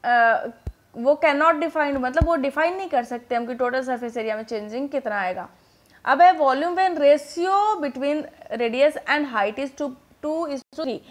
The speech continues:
हाँ, अभी मैंने आपको बताया था ना, रेशियो जब दो नंबर्स का दिया रहे तो रेडियस को हम, रे-, रेडियस का रेशियो टू है और हाइट का तीन है, और क्या है, वॉल्यूम कब हो जाएगा, वॉल्यूम आर स्क्वायर एच हो जाता है ना।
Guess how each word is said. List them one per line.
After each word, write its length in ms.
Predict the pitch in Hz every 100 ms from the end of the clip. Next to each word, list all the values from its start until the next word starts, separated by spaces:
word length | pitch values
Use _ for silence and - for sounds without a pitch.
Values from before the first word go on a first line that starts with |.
| _ - -
हाँ, 320 | 262 214 - -
अभी 180 | 233 311
मैंने 260 | 359 359
आपको 220 | 349 330 339
बताया 300 | 330 330 339
था 120 | 381
ना, 140 | 427
रेशियो 460 | 370 240 233 269 285
जब 180 | 302 262
दो 120 | 302
नंबर्स 360 | 294 285 294
का 140 | 294 285
दिया 260 | 254 247
रहे 240 | 240 233 247 254 _ _ _ _ -
तो 80 | 311
रेडियस 480 | 294 285 311 339
को 120 | - 370
हम, 240 | 370 339
रे-, 380 | 262 277 269 262
रेडियस 480 | 277 269 302 302 311
का 100 | 339
रेशियो 440 | 320 277 269 285 277 - _ _ 254
टू 220 | 262 330
है 180 | 339 320
और 200 | 214 220
हाइट 260 | 226 226
का 100 | 269 262
तीन 280 | 262 277
है, 380 | 339 370 220 - - - _
और 200 | - 226 226
क्या 240 | 302 311
है, 240 | 294 208 220 _ _ 233
वॉल्यूम 440 | 240 262 285 320
कब 220 | 320 320
हो 100 | 330
जाएगा, 320 | 320 320 320 339
वॉल्यूम 360 | 269 233 262
आर 240 | - 233 247
स्क्वायर 300 | 254 302 302
एच 260 | 285 302
हो 80 | 311
जाता 280 | 262 254 254
है 100 | 247
ना। 140 | 330